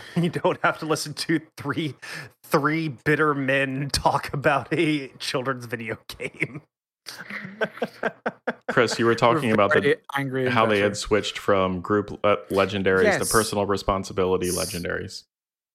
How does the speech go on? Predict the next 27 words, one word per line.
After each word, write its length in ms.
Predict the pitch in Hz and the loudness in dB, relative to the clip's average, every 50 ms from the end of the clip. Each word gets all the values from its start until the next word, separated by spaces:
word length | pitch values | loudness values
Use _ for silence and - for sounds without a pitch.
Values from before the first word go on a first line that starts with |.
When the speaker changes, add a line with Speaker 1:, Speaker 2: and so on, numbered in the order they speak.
| _ _ - | _ _ -2
Speaker 3:
And 160 | 175 185 185 | -2 0 2
then, 320 | 196 196 196 196 196 135 - | 2 2 2 2 0 -2 -4
so 280 | - - 202 196 185 | -2 0 2 2 2
once 500 | - - 165 156 185 214 220 220 214 - | 0 -2 -2 2 4 4 4 4 0 -2
the 80 | - 196 | -2 -2
per-, 240 | - - 196 - 151 | 2 4 2 2 4
once 240 | 170 202 208 202 - | 2 0 0 0 0
they 120 | 214 196 | 0 2
did 180 | 180 190 180 - | 2 0 0 0
the, 80 | 175 | -4
the 600 | 147 151 - 147 151 147 147 147 143 143 135 135 - _ _ | -6 -4 0 0 2 4 4 4 2 2 0 -4 -8 _ _
B 160 | 160 147 147 | 0 0 2
F, 160 | 143 139 139 | 0 0 -2
the, 420 | - 147 - - 135 143 135 135 135 | -4 -4 -4 -2 -2 -2 -2 0 2
uh, 140 | 135 131 127 | 2 2 2
Warlords 460 | 131 143 156 175 165 143 127 113 - | 2 2 2 4 4 2 2 0 -2
ones, 400 | 110 98 101 110 120 120 - - | -4 -4 -4 -6 -8 -8 -4 -2
they, 240 | 143 139 139 139 139 | -2 0 0 -2 -4
s-, 560 | 131 - - - - - - - - - - - | -4 -6 -8 -6 -6 -8 -8 -8 -10 -10 -4 -2
for 160 | 160 151 147 | 0 0 0
whatever 460 | 147 160 170 185 226 254 262 226 160 | 0 0 2 4 4 4 4 2 0
fucking 400 | - - 156 151 - - 131 123 | 2 2 0 0 0 -4 -6 -4
reason, 480 | 117 151 208 214 190 135 135 117 113 107 | -4 -4 -2 -2 -2 -2 -2 -2 -2 -2
and 260 | 98 123 123 120 127 | -4 -4 -4 -4 -4
Legion 400 | 185 220 214 - - 117 107 113 | -4 -4 -6 -4 -4 -6 -4 -4
decided 540 | 113 120 - 151 135 131 127 127 123 120 - | -4 -4 -2 0 -2 0 0 -4 -6 -6 -8
to, 380 | - 139 127 123 123 120 123 | -6 -6 -4 -2 -4 -4 -6